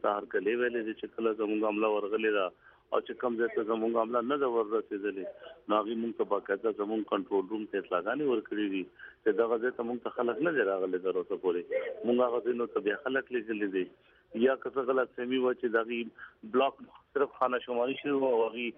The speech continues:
مردم شمارۍ ګڼلې ده چې دا راغلي دي او مونږ یې ونه شمارلو، ولاړلو. نو مونږ هغې د هغې غلط فهمي ختمه کړه، بیا مو ورپسې خلک تللي دي او هغې شمارلي وي. نو خلکو د طرف نه مونږ په ډېر زیات مطمئنه یو چې خلکو د خپل د دې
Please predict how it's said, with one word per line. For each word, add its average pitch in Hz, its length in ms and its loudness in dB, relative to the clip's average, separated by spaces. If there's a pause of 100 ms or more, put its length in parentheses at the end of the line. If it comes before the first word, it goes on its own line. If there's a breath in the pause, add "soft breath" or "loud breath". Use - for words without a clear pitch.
(320 loud breath)
مردم 117 320 2
شمارۍ 120 340 2 (280)
ګڼلې 123 360 2
ده 113 140 4
چې 123 140 -2
دا 127 60 6 (260)
راغلي 131 320 -2 (100)
دي 120 260 -6
او 113 120 2
مونږ 120 220 -2
یې 120 80 0
ونه 127 240 2
شمارلو، 117 360 2
ولاړلو. 113 500 2 (480 soft breath)
نو 127 120 0
مونږ 151 180 4
هغې 139 200 -2
د 139 120 2
هغې 139 180 -4
غلط 131 240 0
فهمي 127 300 -6
ختمه 131 240 0
کړه، 123 240 0
بیا 117 60 4
مو 120 140 -2
ورپسې 113 360 -8
خلک 117 320 -2
تللي 120 240 0
دي 110 60 0
او 104 120 4
هغې 110 220 -4
شمارلي 110 400 0
وي. 95 160 4 (640)
نو 120 100 6 (220)
خلکو 156 500 0
د 131 100 -4
طرف 139 220 0
نه 143 80 0
مونږ 135 240 -2
په 131 140 0
ډېر 165 120 2 (100)
زیات 156 300 0
مطمئنه 127 460 0
یو 110 120 0 (380 loud breath)
چې 139 160 2
خلکو 139 320 0
د 123 80 0
خپل 143 220 -2
د 123 160 0
دې 135 100 2